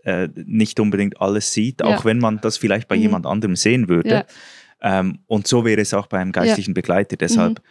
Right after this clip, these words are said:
Speaker 1: würde man davon sprechen, dass es wichtig wäre, egal wie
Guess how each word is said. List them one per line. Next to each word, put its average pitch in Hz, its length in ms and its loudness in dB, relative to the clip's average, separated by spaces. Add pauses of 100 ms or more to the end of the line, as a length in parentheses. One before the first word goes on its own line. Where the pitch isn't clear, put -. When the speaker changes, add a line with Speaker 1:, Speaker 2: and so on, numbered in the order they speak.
(160)
Speaker 1:
würde 95 200 0
man 87 140 0
davon 92 220 -4
sprechen, 90 380 -4
dass 87 180 -4
es - 80 -12
wichtig - 340 -6
wäre, 92 360 0 (300)
egal 101 440 0
wie 98 260 0